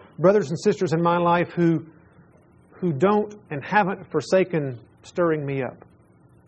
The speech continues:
It may be that you just need to spend time, um, asking God to, to reveal to you where you don't make him central in your life.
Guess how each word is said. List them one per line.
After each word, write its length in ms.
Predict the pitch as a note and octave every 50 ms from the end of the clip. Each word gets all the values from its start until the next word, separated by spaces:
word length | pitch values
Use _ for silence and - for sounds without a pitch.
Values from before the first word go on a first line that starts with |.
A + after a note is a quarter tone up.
| _ _ _ _ _ _ _ _ _ - _ - _ _ _ _ _ _ - - - - _ _ - _ _ _ _ _ _ _ - - - -
It 80 | D#3+ D3
may 120 | D#3+ F3
be 120 | E3+ F3 E3
that 100 | E3+ F3+
you 80 | D#3+
just 180 | D3+ D#3 - -
need 140 | E3+ E3 C#3
to 60 | C#3
spend 340 | - - - F3 E3+ D#3 -
time, 340 | E3 D#3+ E3 E3+ D#3+ C3+ - - - - - - - - -
um, 160 | C3 B2+ B2+ C3+ C3 - - _ _ - _ _ _ _ _ - - - -
asking 460 | - F3+ G#3+ G3 - - F#3+ F#3 F3+ D#3+
God 360 | F#3 F3 F3 F3 F3 D3+ -
to, 220 | - D3 B2 - - - - - - - - - - - -
to 100 | - D#3
reveal 480 | D3 C#3+ C3+ B2+ E3+ G#3 G#3+ G#3 G#3 G3
to 140 | G3+ F#3 E3
you 300 | D#3+ F3 F#3 F3+ F3 E3 F3 -
where 280 | F3+ F3+ F3+ F3+ F3
you 380 | E3+ D3+ D3 D#3 F3 F#3+ F#3+ F#3
don't 320 | D3+ D#3 F3 F3 F3 F3+
make 260 | E3+ D#3 D3+ - - -
him 220 | - D#3 C#3+ B2+
central 480 | - - D#3 C#3 A2 - - G2+ G2 - - - - - - -
in 80 | B2
your 120 | A#2 A2+ A2+
life. 220 | A2 F#2+ F#2 -